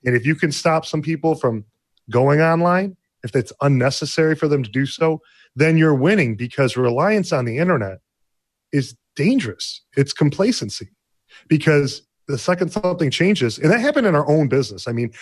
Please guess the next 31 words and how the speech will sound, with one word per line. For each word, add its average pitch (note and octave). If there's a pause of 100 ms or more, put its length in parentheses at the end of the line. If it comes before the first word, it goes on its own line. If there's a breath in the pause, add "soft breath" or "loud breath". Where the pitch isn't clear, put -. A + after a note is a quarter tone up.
(220 loud breath)
I F#3
can C4+
attest E3
to D3
this. B2+ (300 soft breath)
When B2+
we C#3+
first E3
started C3+
this A2
business, C#3+
we B2+
had A#2+
a A2
lot A2+
of B2
success -
with A2
email A#2+
marketing. A2 (680 loud breath)
And B2+
then C3
eventually C3
the A#2
spam D3+
filters D3
and A#2
the G#2+
flagging C#3
came C#3
about, C3+